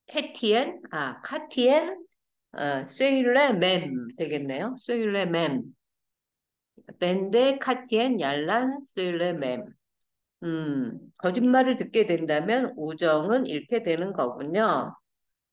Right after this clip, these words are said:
어, 듣게 되다. 아까, 아,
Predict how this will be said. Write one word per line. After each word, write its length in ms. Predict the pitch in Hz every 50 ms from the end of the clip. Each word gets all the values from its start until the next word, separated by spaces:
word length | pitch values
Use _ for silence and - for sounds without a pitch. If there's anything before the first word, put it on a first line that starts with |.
| _
어, 400 | - 147 143 143 139 139 143 139
듣게 420 | - - - - - - 269 262 254
되다. 680 | 190 170 160 165 135 107 120 151 208 269 - - - - - -
아까, 580 | 151 143 - - - 214 254 277 320 - - - _ -
아, 400 | - 131 123 117 113 - -